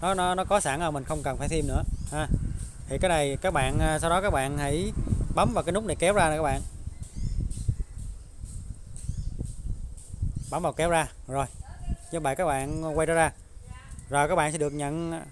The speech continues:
hai trăm U S D R cho các bạn. Cái kèo này các bạn cứ tranh thủ làm nhanh nha, còn có chín ngày nữa là hết rồi. Rồi. À, đơn giản như vậy thôi các bạn. Tiếp theo là các bạn muốn lấy được cái đường link giới thiệu của nó thì các bạn hãy đi vào cái, à, Smart con, à, Smart Chain này các bạn.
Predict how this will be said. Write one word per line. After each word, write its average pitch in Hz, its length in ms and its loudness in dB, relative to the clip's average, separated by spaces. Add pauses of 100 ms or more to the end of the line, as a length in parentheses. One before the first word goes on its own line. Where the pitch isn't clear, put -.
(100)
hai 175 200 4
trăm 175 280 2
U 175 200 2
S 190 220 0
D - 20 0
R 170 260 4
cho 147 180 0
các 180 80 -2
bạn. 147 240 0 (640)
Cái - 80 -12
kèo 147 140 2
này 151 80 0
các 170 60 -2
bạn 151 160 0
cứ 165 40 -4
tranh 175 180 -2
thủ 147 140 -2
làm 165 140 0
nhanh 165 180 0
nha, 170 120 0
còn 143 160 0
có 165 60 0
chín 262 180 0
ngày 180 120 0
nữa 156 80 0
là 180 80 2
hết 185 180 2
rồi. 160 140 0 (3250)
Rồi. 143 240 2 (680)
À, 151 160 4
đơn 185 180 6
giản 170 120 4
như 214 60 2
vậy 160 80 6
thôi 165 100 2
các 185 80 2
bạn. 160 240 2 (360)
Tiếp 214 120 -4
theo 180 160 6
là 160 120 4
các 185 120 0
bạn 160 240 4
muốn 196 140 2
lấy 202 180 4
được 170 100 2
cái 196 100 -2
đường 165 160 2
link 175 240 0
giới 208 80 2
thiệu 147 180 -2
của 170 60 0
nó 180 240 2
thì 160 80 -2
các 175 120 -2
bạn 151 200 2
hãy 156 140 0
đi 165 120 0
vào 147 280 4
cái, 185 280 2
à, 156 560 6
Smart 196 360 2
con, 170 180 0
à, 160 280 2
Smart 175 300 -4
Chain 165 180 4
này 156 60 -4
các 165 60 -4
bạn. 139 180 0